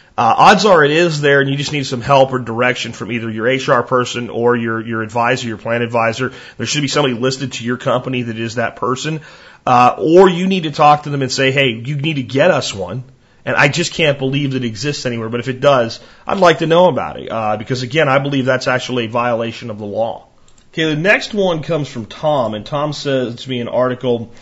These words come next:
from the Daily Bell, and it is titled, "Auster-, I M F Austerity is Headed to America, Watch Out." And, uh, it's by Anthony, uh, Weil.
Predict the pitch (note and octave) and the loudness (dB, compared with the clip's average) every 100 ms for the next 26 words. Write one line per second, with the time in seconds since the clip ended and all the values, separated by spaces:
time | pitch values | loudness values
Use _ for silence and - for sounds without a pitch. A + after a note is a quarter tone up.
0 | - - - C#3+ B2+ A2+ A#2+ A2 G2+ E2+ | -20 -20 -8 -4 -2 -2 -4 -4 -6 -6
1 | A#2 A#2+ G2 F2+ C#2 G#2+ G#2 G2 - G#2+ | -2 -2 -2 -6 -6 -6 -6 -8 -10 -10
2 | - - A2+ A2 G2+ G#2+ A2 G#2+ - C#3+ | -10 -8 -4 -4 -6 -4 -6 -6 -4 -4
3 | - B2+ D#3 C#3+ C3+ C3 B2+ - B2 A#2+ | -2 0 2 2 0 -2 -6 -4 -2 -2
4 | A#2 G#2+ - - C3+ C3 C3 F2+ G#2+ B2 | -4 -8 -10 -6 -6 -6 -8 -8 -6 -4
5 | C3+ A2+ A2 G2+ G2+ A2 - G2+ A#2+ G2+ | -2 -4 -6 -4 -2 -2 -2 -4 -4 -4
6 | - - - - - _ C#3 B2 A2+ A2 | -8 -16 -20 -20 -20 _ -2 0 0 0
7 | G2+ - A2+ A#2+ A#2+ A#2 G#2 F#2+ F#2+ - | -2 -2 -4 -4 -6 -8 -10 -8 -10 -10
8 | F#2+ E2 F2 F#2+ A2+ A2 F#2 E2 E2+ | -10 -10 -10 -10 -6 -6 -6 -8 -12